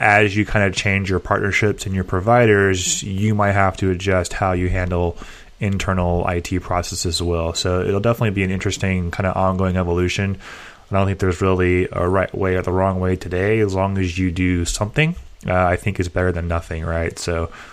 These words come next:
that's definitely key. And it also kind of ties back into documentation, which I know we've touched on on the show before. And, you know, all that ties back into just being a very important thing,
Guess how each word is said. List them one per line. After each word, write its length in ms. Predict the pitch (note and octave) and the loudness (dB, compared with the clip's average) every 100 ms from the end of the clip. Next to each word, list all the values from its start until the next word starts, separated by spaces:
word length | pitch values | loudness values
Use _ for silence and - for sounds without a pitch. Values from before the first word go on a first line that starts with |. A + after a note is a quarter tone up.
| - - | -18 -8
that's 140 | F2 | -6
definitely 400 | - F2+ - F2 | -2 -2 0 -4
key. 480 | E2 - F#2 F2 F2 - | -2 -2 0 2 0 0
And 80 | |
it 80 | F#2 | 0
also 220 | G#2 - | 0 0
kind 180 | G#2+ G#2 | -2 -2
of 120 | F#2+ | -2
ties 200 | - F#2 | 0 0
back 320 | F2 F2+ F2 F#2 | 2 0 0 -2
into 460 | E2+ - F2 E2 - | -4 -2 -2 -2 -2
documentation, 800 | F#2 F2 F2+ E2+ F#2 F2 - E2+ | -2 -2 -4 -6 0 0 0 -4
which 180 | E2 E2+ | -4 -4
I 40 | |
know 160 | F2 E2+ | -2 -2
we've 120 | D#2+ | -2
touched 260 | F2+ - | -2 -2
on 80 | E2+ | -2
on 120 | E2+ | -2
the 80 | E2 | -2
show 220 | E2 F2 | -2 -2
before. 460 | E2 E2 E2+ E2+ E2 | -2 -2 -2 -2 -2
And, 100 | E2+ - - - - - | -4 -10 -16 -16 -18 -8
you 80 | - | -4
know, 220 | E2 - - | -2 -2 2
all 220 | G2 F#2+ | 4 4
that 220 | F#2 F2+ | 2 2
ties 240 | - F2+ | 0 0
back 280 | F#2 F2 E2 | 2 -2 0
into 340 | F2 F2 F2+ E2+ | -2 -2 -2 0
just 220 | F2 - | -2 -2
being 280 | F2 E2+ F#2 | -2 -2 -2
a 60 | |
very 260 | E2+ F#2 F2+ | 0 2 0
important 520 | E2+ - E2+ F2+ E2+ | 0 -2 -2 -2 -2
thing, 380 | F2+ E2+ E2 | 0 0 -2